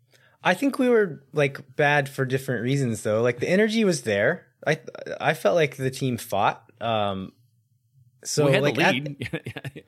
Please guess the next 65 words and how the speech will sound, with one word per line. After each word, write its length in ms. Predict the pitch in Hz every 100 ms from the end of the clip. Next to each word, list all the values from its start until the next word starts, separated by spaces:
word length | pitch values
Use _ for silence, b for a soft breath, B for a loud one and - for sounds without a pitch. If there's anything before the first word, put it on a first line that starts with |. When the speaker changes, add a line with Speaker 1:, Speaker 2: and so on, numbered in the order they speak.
| - -
Speaker 1:
at, 160 | 170 180
Speaker 2:
one 140 | 127
Speaker 1:
at 100 | 175
Speaker 2:
point. 120 | 120
Speaker 1:
the 140 | 214 -
end 200 | 175 165
of 100 | 156
the 80 | 143
game, 460 | 131 147 165 131
like, 300 | 120 113 - _ _ _ - _ -
I, 380 | 143 170 156 - _ _ -
I 120 | 147
think 240 | 170 175
I 100 | 156
turned, 480 | 139 - 147 147 135 -
I 200 | 107 143
don't 240 | 160 117
think 220 | 156 156
it 60 | 131
was 180 | 127 -
to 120 | 131
you, 160 | 139
maybe 260 | 131 131 135
it 40 |
was 220 | 131 - -
to 300 | 127 117 - -
Ashley, 440 | 113 120 - 110
but 400 | 95 117 98 - -
I 120 | 120
was 160 | 127 -
like, 160 | 120
"I'm, 240 | 151 175 151 -
I'm 160 | 147
still 260 | 156 - 220
proud 340 | - 110 127
of 180 | 120 104
these 200 | 101 104
guys." 340 | 101 95 101 101
Like, 180 | 107 -
they 120 | 139
fought 320 | - 131 -
really 240 | 117 131
hard 260 | 98 104 123
the 80 | 123
whole 180 | 120 113
game. 420 | 101 98 117 123 -
They, 260 | 113 101 B B B B B B _ _
I, 100 | 110
I 40 | 131
don't 360 | 135 123 151
think 160 | 143 120
anybody 460 | 127 143 127 117 113
can 240 | 123 113
look 220 | 110 -
at 160 | 110 -
that 180 | 107 95
game 300 | 104 113 110
and 120 | 101
think 240 | 110 101
that 120 | 107
anybody 440 | 98 101 98 101 95
didn't 360 | 98 95 80
care 260 | - 123 123
about 300 | 95 87 82
it. 180 | 85